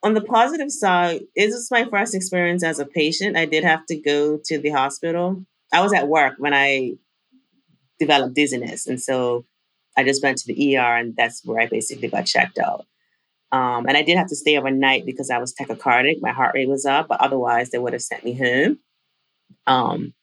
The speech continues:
so that was my first experience as a patient in the hospital overnight. It really opened my eyes to what it's like as a patient from a personal experience, which enables you to be more compassionate.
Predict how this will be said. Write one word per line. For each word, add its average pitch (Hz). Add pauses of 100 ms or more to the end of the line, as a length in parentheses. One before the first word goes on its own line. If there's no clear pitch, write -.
(720)
so 202
that 208
was -
my 247
first 214
experience 196
as 156
a 135
patient 175
in 139
the 143
hospital 147
overnight. 135 (320)
It 196
really 233
opened 214
my 175
eyes 175
to 165
what 147
it's 151
like 143
as 147
a -
patient 143 (480)
from 143
a 127
personal 175
experience, 180
which 143 (340)
enables 226
you 226
to 202
be 180
more 165
compassionate. 139